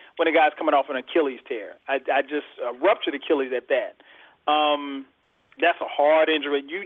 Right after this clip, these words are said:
you'd rather have both of your A C Ls go out before you, uh, try to rehab an Achilles tendon. Um, obviously, like B said, the Blazers, man. I mean, I – I feel for Dame Lillard because he's li-, I, I, like, I don't know anybody.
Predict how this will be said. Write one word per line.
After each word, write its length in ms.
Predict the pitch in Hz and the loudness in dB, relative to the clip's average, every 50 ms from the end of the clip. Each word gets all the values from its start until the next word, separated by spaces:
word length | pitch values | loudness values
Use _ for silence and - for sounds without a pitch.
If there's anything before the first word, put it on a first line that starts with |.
| 151 143 | -12 -10
you'd 220 | 180 226 240 220 | -10 -10 -2 2
rather 240 | 208 185 170 160 156 | 2 2 4 2 2
have 220 | 151 160 156 147 - _ | 2 2 2 0 0 _
both 240 | - 175 190 190 - | 2 2 2 2 0
of 80 | 160 143 | -2 0
your 100 | 147 156 | 0 0
A 180 | 147 151 147 139 - | 0 0 -4 -6 -2
C 120 | 151 143 | 0 2
Ls 140 | 139 131 120 113 | 2 0 0 0
go 140 | 135 143 143 | 2 4 4
out 140 | 135 135 - | 4 2 0
before 320 | 131 120 - - 147 143 | -4 -10 -6 -4 -2 -2
you, 340 | 135 131 135 139 135 131 127 - - - - - - - _ | -2 -2 -4 -8 -8 -8 -10 -14 -20 -20 -20 -20 -20 -6 _
uh, 180 | - 135 131 127 - | 2 2 2 2 2
try 140 | - 156 139 | 2 2 2
to 60 | 135 | 2
rehab 380 | 131 147 143 139 143 139 131 127 | 0 0 0 2 4 4 2 2
an 60 | 127 | -2
Achilles 440 | 120 - - - 165 143 131 127 120 - - | -8 -10 -2 0 0 0 0 -4 -8 -12 -12
tendon. 320 | 135 123 113 117 110 - _ - - - - - _ _ - | -12 -12 -12 -14 -18 -18 _ -20 -20 -20 -20 -20 _ _ -2
Um, 540 | 151 151 151 147 147 143 139 139 139 139 - _ _ _ _ _ _ _ _ _ - - | 0 2 2 2 0 -2 -6 -10 -12 -14 -18 _ _ _ _ _ _ _ _ _ -6 0
obviously, 460 | 151 160 170 160 165 - - - 156 | 2 2 4 2 0 0 2 2 2
like 220 | 147 143 135 135 123 | 4 2 2 2 0
B 160 | 151 156 156 - | -2 -2 0 2
said, 160 | 165 147 131 | 0 0 0
the 60 | - 117 | -2 -6
Blazers, 520 | 123 131 151 156 156 151 139 143 147 131 | -2 0 2 2 2 0 -2 -6 -8 -6
man. 220 | 135 147 139 139 143 | -2 0 0 2 2
I 60 | 151 | 2
mean, 180 | 156 156 147 147 | 0 2 2 2
I – 160 | 143 147 147 - - - - - - _ _ _ - - - | 2 2 0 -2 -8 -20 -20 -20 -20 _ _ _ -20 -4 -2
I 60 | 143 143 - | -2 -2 0
feel 160 | - 247 262 247 - | 2 2 2 4 2
for 100 | - 196 | 2 2
Dame 260 | 180 180 185 185 180 | 2 2 2 2 2
Lillard 540 | 175 180 185 180 180 175 170 170 175 - - - | 2 2 4 4 6 6 4 2 0 -4 -6 -8
because 360 | 156 139 - 170 156 147 139 - | -8 -2 2 2 2 2 0 -2
he's 160 | - 175 170 156 135 | -4 -4 -4 -4 -2
li-, 180 | 135 151 175 175 | 2 4 4 4
I, 140 | 143 160 - - - | 2 0 -4 -6 -6
I, 160 | - 151 170 - _ _ _ _ | -6 -6 -6 -6 _ _ _ _
like, 140 | - 135 151 - | -6 -6 -4 0
I 80 | - 202 | 0 0
don't 180 | - 226 208 196 | 2 0 0 2
know 160 | 208 220 226 | 4 4 4
anybody. 340 | 214 208 190 196 190 180 175 | 4 4 4 4 4 4 4